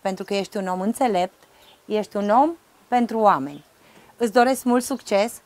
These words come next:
și fie ca proiectele începute pentru sibieni în cadrul Parlamentului României, dar și la Ministerul Turismului, unde ai avut o activitate foarte bună,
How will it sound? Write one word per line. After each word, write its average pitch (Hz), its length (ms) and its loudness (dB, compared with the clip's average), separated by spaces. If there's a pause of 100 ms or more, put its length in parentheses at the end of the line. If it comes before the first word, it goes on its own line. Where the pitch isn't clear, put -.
(280)
și - 160 -14
fie 302 180 0
ca 285 360 6
proiectele 196 680 -2 (600)
începute 226 560 -2
pentru 185 300 -6
sibieni 185 600 -4 (120)
în 185 80 -12
cadrul 214 340 2
Parlamentului 202 720 -2
României, 190 600 -4 (300)
dar 190 200 0
și - 140 -6
la 311 120 4
Ministerul 214 680 -2 (460)
Turismului, 185 720 -4 (320)
unde 202 500 -2 (140)
ai 202 420 0
avut 196 300 -2
o 233 40 0
activitate 196 640 -2
foarte 226 440 2
bună, 180 420 -6